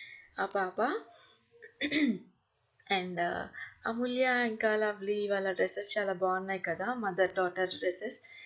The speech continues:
చాలా నచ్చాయి నాకైతే. And తర్వాత ఇక్కడ ఏమో, uh, డిన్నర్‌కి కూర్చున్నాము. మ్,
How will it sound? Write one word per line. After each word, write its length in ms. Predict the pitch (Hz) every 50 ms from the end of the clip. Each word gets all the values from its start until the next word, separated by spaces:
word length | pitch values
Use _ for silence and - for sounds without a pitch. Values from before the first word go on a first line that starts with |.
| - - _ - -
చాలా 240 | 208 - - 208 220
నచ్చాయి 440 | 214 208 190 185 - - 202 190 185
నాకైతే. 640 | 190 185 185 - 180 175 175 - 226 294 359 - - - - - _ _ - 208
And 140 | 202 202 214
తర్వాత 360 | 220 220 214 214 208 202 233
ఇక్కడ 280 | 240 240 - 208 196 208 202 202 202 196 196 190
ఏమో, 220 | 190 190 202 220 240 233 208 - -
uh, 180 | 196 190 180 185
డిన్నర్‌కి 420 | 196 202 202 208 208 214 - - -
కూర్చున్నాము. 760 | - 202 196 190 - - 202 196 190 180 175 180 196 233 320 302 294 - - - - - _ _ _ _ 202
మ్, 420 | 196 196 196 190 190 190 190 -